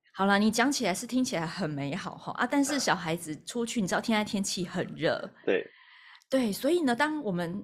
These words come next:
Speaker 1: 呃，在室内冷气过惯的孩子，当他要去爬郊山，即便是郊山哦，他都有可能有一些不耐烦的感觉。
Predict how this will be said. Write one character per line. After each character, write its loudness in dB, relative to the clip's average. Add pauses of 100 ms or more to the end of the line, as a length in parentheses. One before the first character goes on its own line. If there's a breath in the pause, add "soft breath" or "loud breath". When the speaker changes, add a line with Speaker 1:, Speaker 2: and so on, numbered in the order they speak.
(160)
Speaker 1:
呃， -2
在 -4
室 0
内 2
冷 -2
气 -4
过 0
惯 0
的 -8
孩 -12
子， -14 (340 loud breath)
当 0
他 -6
要 0
去 -6
爬 -6
郊 2
山， 0
即 -2
便 2
是 -2
郊 0
山 2
哦， 0
他 -4
都 0
有 0
可 -6
能 -4
有 -6
一 -10
些 -4
不 -14
耐 0
烦 -6
的 -4
感 -8
觉。 -14